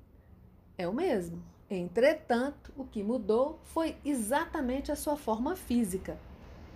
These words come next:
A lata continua sendo constituída por esse alumínio, na verdade, uma liga de alumínio, sem alterar as características,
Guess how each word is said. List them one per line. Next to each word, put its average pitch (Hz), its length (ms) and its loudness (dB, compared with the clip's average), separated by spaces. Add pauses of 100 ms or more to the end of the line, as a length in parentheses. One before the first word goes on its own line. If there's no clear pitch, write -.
(800)
A 175 100 4
lata 180 580 4 (220)
continua 294 760 2
sendo 226 420 0
constituída 330 680 0
por 381 200 0
esse 403 220 0
alumínio, 302 640 4
na 190 100 -6
verdade, 196 480 4
uma 202 200 0
liga 208 480 4
de 180 100 0
alumínio, 165 540 -2 (840)
sem 202 280 -2
alterar 208 460 4
as 214 140 0
características, 240 1080 -2